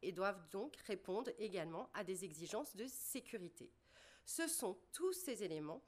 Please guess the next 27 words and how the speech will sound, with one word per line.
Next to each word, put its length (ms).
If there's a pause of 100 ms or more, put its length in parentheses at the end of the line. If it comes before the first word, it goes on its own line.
que 120
l'on 320 (160)
va 120
devoir 400
retrouver 580 (240)
et 120
prendre 320
en 60
compte 360 (140)
lors 260
de 80
l'analyse 460
de 80
vos 160
risques. 480 (3500)
Voici 320
un 100
extrait, 560 (120)
euh, 120
d'une 180
analyse 380
du 100
risque, 440 (180)
de 480
risque 360
d'un 200
laboratoire 1000